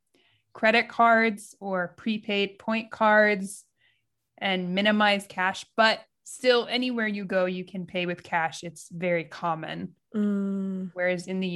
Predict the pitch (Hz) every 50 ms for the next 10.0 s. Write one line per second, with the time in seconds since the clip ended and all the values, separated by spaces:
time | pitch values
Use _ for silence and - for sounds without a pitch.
0 | 175 170 170 165 165 165 165 - - - _ 214 185 175 165 175 160 - - 165
1 | 160 160 156 151 147 160 156 156 165 170 160 - - _ _ - - - - 67
2 | 64 58 - - - - _ _ _ _ _ _ _ _ _ _ _ _ _ _
3 | _ _ _ _ _ _ _ _ _ - - 196 202 202 196 190 185 175 175 -
4 | - _ _ _ _ _ _ _ _ _ _ _ _ _ _ _ _ _ _ -
5 | 233 240 240 233 240 240 269 285 277 - - 262 233 220 202 - - 208 214 208
6 | 202 202 202 208 - - 214 214 208 208 214 208 - - 214 202 - _ 214 208
7 | 208 - - - - _ 208 202 202 196 202 196 190 185 190 - - 202 190 190
8 | 185 185 _ _ _ _ _ - _ - _ - 190 180 180 180 185 - - -
9 | - - 196 196 196 202 196 196 - _ _ - 214 208 208 202 190 180 - -